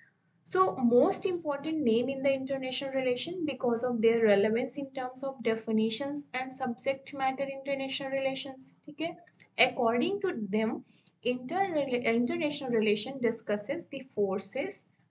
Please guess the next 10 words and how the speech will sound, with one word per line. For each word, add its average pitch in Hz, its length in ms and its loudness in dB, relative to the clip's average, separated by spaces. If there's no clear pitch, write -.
pressures, 247 560 2
processes 247 840 2
that 240 400 -2
control 214 500 4
the 254 180 0
nature 214 580 0
of 349 120 -2
human 226 420 2
life 214 380 0
activities 247 720 0